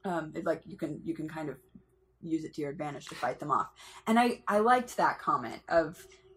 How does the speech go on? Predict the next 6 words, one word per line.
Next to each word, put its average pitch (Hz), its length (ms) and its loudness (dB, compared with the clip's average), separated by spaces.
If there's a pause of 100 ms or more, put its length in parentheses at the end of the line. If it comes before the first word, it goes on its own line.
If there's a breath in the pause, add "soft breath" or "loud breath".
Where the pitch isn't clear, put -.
(340)
like, 165 320 2 (720)
here's 247 720 0 (520)
kind 220 240 6
of 196 80 2
a 190 60 4
weapon 175 680 2